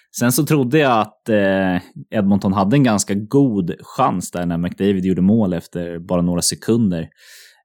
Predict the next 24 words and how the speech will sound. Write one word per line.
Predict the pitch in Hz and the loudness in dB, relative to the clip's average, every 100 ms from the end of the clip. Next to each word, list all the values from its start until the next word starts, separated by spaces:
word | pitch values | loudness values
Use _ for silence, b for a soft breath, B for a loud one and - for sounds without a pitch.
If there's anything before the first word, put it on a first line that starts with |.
| - | -8
Eh, | 95 95 | -2 2
men | 104 123 107 98 95 - | 4 4 2 0 -2 -4
tyvärr | 113 139 | 0 0
så | 131 117 | 0 0
åkte | 104 - | -2 0
ju | 98 | -2
Kane | - 120 110 | 0 2 2
på | 107 131 | 2 0
en | 113 | -2
femma | - 110 95 113 120 | 0 0 2 2 2
där | 92 87 - | 0 -2 -4
efter, | 92 - 95 87 | -10 -8 -6 -4
ja, | 87 87 90 | -4 -6 -4
var | 98 | -4
det | 87 | -4
två | - 104 98 | -6 -4 -2
minuter, | 95 113 117 - 90 | 2 0 0 -8 -8
och | 87 85 | -8 -6
de | 92 90 | -6 -8
fick | - | -8
spela | 95 92 | -4 -2
boxplay | 113 107 - 101 95 | -2 -4 -6 -2 -2
fem | - - 107 92 90 | -4 -6 -4 -2 -2
minuter. | 90 104 113 104 - 87 | -2 -2 -4 -8 -10 -10